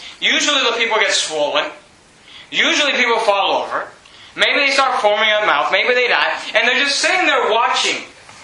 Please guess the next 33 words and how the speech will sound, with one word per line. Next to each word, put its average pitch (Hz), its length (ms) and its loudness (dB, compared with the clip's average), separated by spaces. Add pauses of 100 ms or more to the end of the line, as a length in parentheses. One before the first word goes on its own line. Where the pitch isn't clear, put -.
(140)
'Cause 233 80 2
they 254 140 2
just 339 200 0
saw 320 260 2
Paul 202 280 2
got, 214 380 -2
he 214 100 -2
got 233 300 0
bit, 226 320 0 (100)
shook 277 300 0
the 208 80 0
beast 269 260 0
into 262 160 -2
the 254 120 2
fire, 190 360 0 (160)
and 220 140 2
they're 240 100 0
just 240 240 0
sitting 349 220 0
there 339 180 2
watching 277 460 2 (580)
to 202 240 0
watch 247 280 2
him 240 200 0
die. 202 400 0 (800)
'Cause 185 180 0
that's 202 260 2
what 254 160 2
normally 190 300 2
happens 220 560 0
when 156 340 -2
the 151 100 -2
snake 156 480 -4